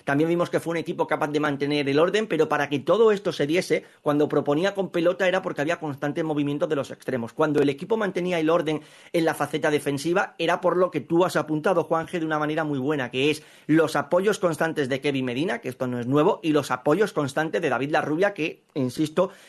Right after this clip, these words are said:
esto tampoco es nuevo porque es un jugador que si nos vamos a mirar la cantidad de duelos que gana por partido,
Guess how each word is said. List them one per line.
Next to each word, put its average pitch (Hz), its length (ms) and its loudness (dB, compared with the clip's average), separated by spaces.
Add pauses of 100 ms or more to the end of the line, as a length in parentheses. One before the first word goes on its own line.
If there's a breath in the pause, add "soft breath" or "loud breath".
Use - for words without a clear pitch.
esto 147 240 0
tampoco 147 320 0
es 131 60 -2
nuevo 156 200 2
porque 151 180 -2
es 139 80 -6
un 156 120 -4
jugador 143 320 0
que 151 80 -6
si 139 100 -8
nos 127 100 -4
vamos 139 220 -2
a 151 40 -6
mirar 147 200 -2
la 131 140 -2
cantidad 135 420 -2
de 131 140 -2
duelos 131 340 0
que 127 120 -4
gana 127 200 -2
por 120 140 -4
partido, 139 400 0